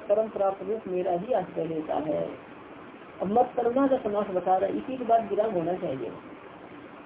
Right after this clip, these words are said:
अहम, अहम परः य-, अहम परमा यस्य, अहम परमा यस्य स अयम मत कर्मः। अहम परम यस्य, मैं परम हूँ जिसका,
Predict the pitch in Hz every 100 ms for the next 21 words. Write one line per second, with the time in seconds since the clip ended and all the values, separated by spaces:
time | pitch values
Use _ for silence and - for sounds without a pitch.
0 | 214 208 247 294 311 277 - - - -
1 | 208 202 247 277 240 214 202 254 254 190
2 | 196 214 220 220 262 254 226 233 262 214
3 | 262 - - - - - - - 185 220
4 | 240 220 226 381 - - - - - -
5 | 175 262 - - 156 - 254 233 214 269
6 | - - - - 185 190 - 175 170 175
7 | 175 180 - - - - - - - -
8 | 202 214 262 254 220 233 247 214 247 -
9 | 214 226 233 - 214 294 254 262 233 -
10 | 214